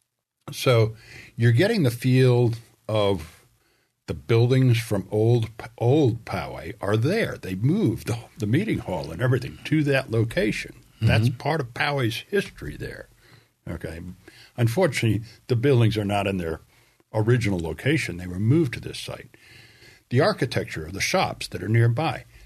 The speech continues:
Speaker 1: all old Poway styled.
Speaker 2: Right.
Speaker 1: As you get further away, okay, you start moving into the typical Southern California stucco homes.
Speaker 2: Mm-hmm.
Speaker 1: All right.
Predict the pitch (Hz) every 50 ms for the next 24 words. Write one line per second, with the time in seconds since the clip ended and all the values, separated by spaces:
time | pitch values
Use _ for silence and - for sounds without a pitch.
0 | - _ _ _ _ _ _ _ _ _ _ - 143 127 120 120 113 104 92 -
1 | - 117 101 82 73 76 - - - 160 196 202 95 80 - - - - - _
2 | _ _ - 107 101 95 - - - - - - _ _ _ _ _ _ _ _
3 | _ _ _ _ _ _ _ _ _ _ _ - - 135 123 110 123 120 135 143
4 | 143 - - - 190 220 214 180 151 120 104 95 95 110 151 226 254 - 76 57
5 | - 76 92 - - - - - _ _ _ - - 92 90 - 95 90 85 90
6 | 101 107 104 - 123 117 110 110 117 117 113 113 107 107 104 104 104 104 101 -
7 | - 104 98 85 95 92 - - 107 113 - - - 95 95 90 98 92 87 87
8 | 87 - 104 92 90 90 87 - 92 87 87 87 82 78 82 80 - _ _ _
9 | - - - - 101 90 - 92 85 71 - - 123 110 - 113 - - - -
10 | - - - - - - - - 113 92 110 113 117 120 90 95 92 87 90 101